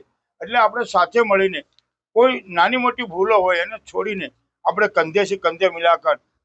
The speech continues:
ધર્મ કા પ્રચાર કરે. સાહેબ, કોઈ ભી ધર્મ હો, યહૂદી હો,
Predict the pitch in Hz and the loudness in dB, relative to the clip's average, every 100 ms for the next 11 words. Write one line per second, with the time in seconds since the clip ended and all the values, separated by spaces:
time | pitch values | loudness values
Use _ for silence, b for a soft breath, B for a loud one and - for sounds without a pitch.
0 | - 202 247 220 214 175 170 165 143 143 | -4 -2 0 0 0 0 -2 0 0 -2
1 | 135 - 202 233 180 175 214 262 190 175 | -4 -2 -2 -2 -6 -6 -6 -6 0 0
2 | 160 131 123 - _ _ - 156 165 190 | -2 -6 -8 -16 _ _ -2 0 0 0
3 | 190 170 180 | 0 2 2